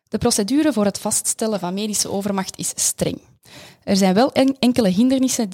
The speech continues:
vooraleer een beëindiging wegens medische overmacht mogelijk is.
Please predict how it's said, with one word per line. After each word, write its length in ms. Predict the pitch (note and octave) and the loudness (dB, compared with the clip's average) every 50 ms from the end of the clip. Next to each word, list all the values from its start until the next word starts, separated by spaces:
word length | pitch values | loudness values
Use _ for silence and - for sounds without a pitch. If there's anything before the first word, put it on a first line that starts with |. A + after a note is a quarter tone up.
| - | -10
vooraleer 540 | - F#3+ - G3 F3+ F3 F3 F3+ G3+ A3 A3+ - | -8 -4 -2 0 0 0 0 0 0 -2 -2 -4
een 140 | - F#3 F3+ | -4 -6 -4
beëindiging 520 | E3 - - G3 A3+ A#3 A3 G#3 G#3 G3 | -4 -2 0 0 0 0 0 0 0 0
wegens 260 | E3+ E3+ F3 F#3 - | 0 -2 -2 -4 -4
medische 400 | - F#3+ G3+ G#3 G3+ - - - | -2 -2 0 0 -2 -4 -4 -4
overmacht 500 | - F3+ F#3 F#3 F#3 F3 F3 - - - - - | -2 -2 -2 -2 -2 -4 -6 -8 -12 -16 -12 -8
mogelijk 460 | F3+ F3 E3+ E3 - - - - - - | -4 -2 -2 -2 -2 -4 -8 -10 -12 -16
is. 320 | - - - - - _ | -18 -18 -18 -18 -20 _